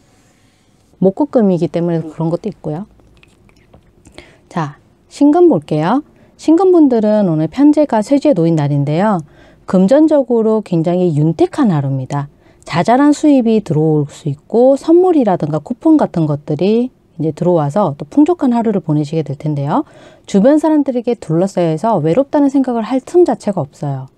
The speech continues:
그래서 외롭지 않습니다. 신금분들은. 그 사람들에게 스트레스 받는 것도 외롭지 않다는 거예요.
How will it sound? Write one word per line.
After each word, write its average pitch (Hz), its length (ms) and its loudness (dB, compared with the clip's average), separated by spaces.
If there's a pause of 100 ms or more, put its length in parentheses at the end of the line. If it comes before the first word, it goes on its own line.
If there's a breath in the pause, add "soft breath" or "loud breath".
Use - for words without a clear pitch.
(180)
그래서 165 160 -2
외롭지 175 320 -2
않습니다. 147 640 -4
신금분들은. 165 720 -4
그 - 100 -4
사람들에게 214 560 0
스트레스 381 460 -2
받는 160 240 0
것도 147 180 -6
외롭지 156 280 -4
않다는 151 340 -6
거예요. 139 260 -14